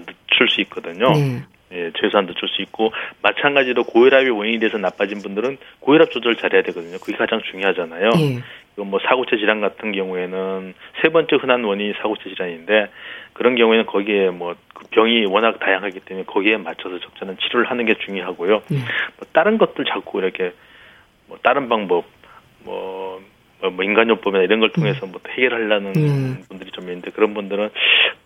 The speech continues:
Speaker 1: 도움이 안 되는 경우가 많으니까 그런 것은 좀 지양해 달라고 이렇게 부탁드립니다.
Speaker 2: 아, 그러니까 민간요법으로
Speaker 1: 네.
Speaker 2: 좀 해결하려는 분들도 많으시군요.
Speaker 1: 네, 네,
Speaker 2: 음.
Speaker 1: 네.
Speaker 2: 근데 만성 콩팥병의 치료라고 하면 일단 평생 투석을 받거나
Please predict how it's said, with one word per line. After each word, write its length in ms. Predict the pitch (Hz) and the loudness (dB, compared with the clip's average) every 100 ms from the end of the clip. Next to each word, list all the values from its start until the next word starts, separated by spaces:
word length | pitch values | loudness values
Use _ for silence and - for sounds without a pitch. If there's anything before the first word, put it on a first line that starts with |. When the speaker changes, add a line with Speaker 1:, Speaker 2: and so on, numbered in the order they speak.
| - | 0
Speaker 1:
도움이 260 | 113 120 | 2 4
안 160 | 92 87 | 0 0
되는 240 | 98 101 | -4 -2
경우가 260 | 98 95 101 | -4 -2 -4
많으니까 500 | 82 87 92 92 92 | -6 -10 -12 -8 -8
그런 260 | - 95 | -6 -6
것은 320 | 98 90 98 95 | -4 -4 -6 -6
좀 220 | 101 98 | -6 -6
지양해 420 | - 101 98 98 | -4 0 2 2
달라고 380 | 90 85 90 90 | -2 -2 -2 0
이렇게 200 | 85 - | -2 -6
부탁드립니다. 760 | - - - - 90 82 80 - - | -14 -12 -12 -12 -14 -12 -12 -10 -8
Speaker 2:
아, 300 | 131 117 113 | -8 -10 -10
그러니까 120 | - | -2
민간요법으로 800 | 143 190 240 262 180 190 180 185 | 4 6 6 4 4 2 2 2
Speaker 1:
네. 40 | 180 | 2
Speaker 2:
좀 160 | 160 | -2
해결하려는 580 | 185 285 294 277 240 220 | -2 2 2 4 2 2
분들도 260 | 185 151 185 | 0 -2 -2
많으시군요. 1080 | 208 131 143 - 254 196 131 131 233 175 - - | -2 -4 -4 -4 -2 -2 -2 -4 -4 -6 -10 -6
Speaker 1:
네, 280 | - - - - | -2 0 -2 -4
네, 80 | 147 | -4
Speaker 2:
음. 160 | 135 127 | -2 -4
Speaker 1:
네. 80 | 87 - - - - - - - - | -8 -10 -20 -18 -18 -18 -20 -20 -2
Speaker 2:
근데 120 | 285 | 4
만성 500 | 185 160 240 302 285 | 4 4 6 4 4
콩팥병의 800 | 294 302 294 294 - 240 233 233 | 0 -2 2 2 4 2 4 2
치료라고 640 | - - 269 233 185 185 | -2 2 4 4 2 0
하면 560 | 202 269 208 170 175 185 | 0 2 4 4 4 4
일단 560 | 156 170 175 170 165 175 | 4 0 -2 -2 0 -4
평생 760 | - - 220 226 220 220 208 208 | -6 0 2 2 2 2 2 -2
투석을 420 | - 370 330 302 | 0 2 4 6
받거나 540 | 202 185 - 180 175 | 4 2 2 4 4